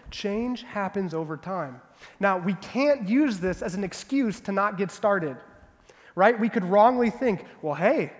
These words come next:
if change happens over time, that's good for me. I don't have to start this or stop that until tomorrow or the next day or the next month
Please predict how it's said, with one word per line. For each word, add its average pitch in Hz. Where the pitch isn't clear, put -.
if 156
change 214
happens 220
over 196
time, 202
that's 185
good 190
for 202
me. 240
I 208
don't 240
have 202
to 175
start 196
this 233
or 165
stop 190
that 185
until 208
tomorrow 185
or 170
the 185
next 226
day 131
or 160
the 160
next 190
month 196